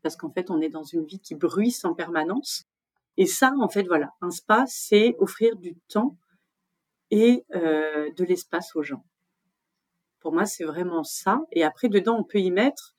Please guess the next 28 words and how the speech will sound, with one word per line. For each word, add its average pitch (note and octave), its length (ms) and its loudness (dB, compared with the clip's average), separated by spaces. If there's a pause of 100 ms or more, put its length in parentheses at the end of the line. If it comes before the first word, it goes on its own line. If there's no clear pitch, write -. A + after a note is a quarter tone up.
(220)
plein F#3+ 160 2
de F3+ 60 2
choses. B3 360 6 (320)
Et F#3 60 4
ce - 80 -2
qui - 140 4
est C4 40 10
intéressant, B3 680 2 (540)
euh, E3 460 2
c'est, - 280 2
c'est G3 160 0
justement A#3 600 2
pour E3+ 100 -12
un E3+ 160 -2
hôtel, B3 460 0 (280)
c'est - 140 -2
de F#3 100 4
réfléchir A3+ 540 2
à A#3+ 60 0
ce - 60 -8
qui - 120 -14
va F3+ 160 2
être F3+ 180 -2
différenciant. F3+ 720 -4 (380)
Quelle C4 200 6
est A#3 40 10
mon A#3 320 8
offre ? G#3+ 240 4